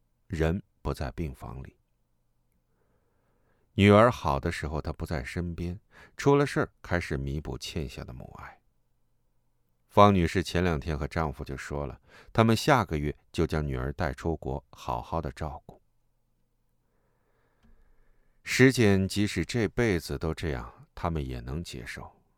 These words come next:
傻傻痴痴的活着，这总比没了要好。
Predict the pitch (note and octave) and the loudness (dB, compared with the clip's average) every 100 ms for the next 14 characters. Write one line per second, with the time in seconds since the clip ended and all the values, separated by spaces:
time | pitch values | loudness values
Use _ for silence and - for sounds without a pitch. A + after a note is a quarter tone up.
0 | _ _ _ _ - G2+ B2+ - D#2 - | _ _ _ _ 4 6 6 2 -2 -2
1 | A#2+ A2+ - G#2+ E2+ - C#2 G2 - - | -6 -6 -6 -6 -6 -6 -4 -4 -8 -14
2 | - - - C3 A2+ C#3 E2+ B1 B1 C#2 | -20 -6 2 4 4 0 -2 -4 -4 -4
3 | A2+ F2+ C2 - - - | -4 -4 -8 -14 -18 -20